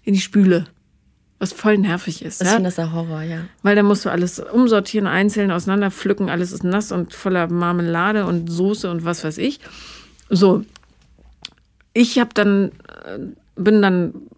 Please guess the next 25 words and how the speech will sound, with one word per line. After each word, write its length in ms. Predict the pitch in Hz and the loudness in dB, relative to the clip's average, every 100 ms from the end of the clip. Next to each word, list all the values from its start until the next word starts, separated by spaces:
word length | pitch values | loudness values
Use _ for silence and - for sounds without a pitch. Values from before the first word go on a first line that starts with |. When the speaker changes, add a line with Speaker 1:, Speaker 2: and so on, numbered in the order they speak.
| - | -4
Speaker 1:
meistens, 800 | 190 190 208 - 233 233 - 214 - - 190 - 208 | 2 4 2 0 0 0 -4 -8 -6 -2 -2 0 -2
<laughs> 500 | 202 - - - 233 | 0 -2 -6 -6 -8
ähm, 300 | - 190 180 - | 0 2 0 0
schon 280 | - 202 | 4 4
wutentbrannt 680 | 175 254 - 208 190 185 214 | 6 4 4 2 2 2 2
ins 540 | 220 - 202 190 180 - | 2 2 2 2 0 -4
Haus 320 | 185 202 240 | 0 2 2
gestürmt, 800 | 220 - - 202 233 320 - - | -4 -4 2 2 4 0 -4 -10
weil 200 | 202 185 | -2 2
ich 120 | 190 190 | 2 4
wusste, 460 | 220 240 - 214 | 4 2 0 2
nie, 420 | 196 208 294 339 339 269 _ - | 4 6 6 4 0 -2 _ 4
niemals 840 | 220 247 330 302 220 180 - - - | 8 8 8 6 4 2 -2 -12 -2
räumt 220 | 196 196 196 | 2 2 2
jemand 300 | 202 190 175 | 0 0 0
für 120 | 208 | 2
mich 320 | 220 277 - | 4 4 0
die 120 | - | -4
Spülmaschine 680 | 196 226 233 180 - 175 160 | -2 2 4 4 0 -2 0
aus 240 | 185 254 - - - - | 0 0 -4 -16 -14 0
und 240 | 202 196 | 2 4
hab's 260 | 202 - - | 4 2 0
dann, 360 | 240 277 285 - _ _ _ - _ | 2 2 0 -6 _ _ _ -20 _
ohne 280 | 185 196 208 | 2 4 4
überhaupt 460 | 180 170 185 214 | 2 2 0 -4